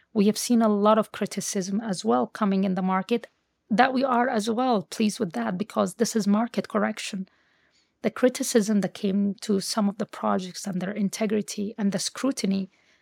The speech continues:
uh, that needs to be put in, getting that exposed early on is really important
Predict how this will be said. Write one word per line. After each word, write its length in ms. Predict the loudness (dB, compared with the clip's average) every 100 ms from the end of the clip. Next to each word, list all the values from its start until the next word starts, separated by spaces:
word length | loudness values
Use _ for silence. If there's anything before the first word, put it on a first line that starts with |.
| _ -2
uh, 160 | 0
that 180 | 2 4
needs 180 | 2 2
to 80 | -2
be 120 | -2
put 300 | -2 -4 -4
in, 360 | -4 -2 -2 -4 _ _ -8 0
getting 340 | 2 4 2
that 160 | 2 0
exposed 680 | -2 -6 -4 -4 -4 -8 -2
early 260 | 0 2 2
on 240 | 2 0 -2
is 220 | -4 0
really 220 | 2 2
important 720 | -2 -2 -6 -6 -2 -2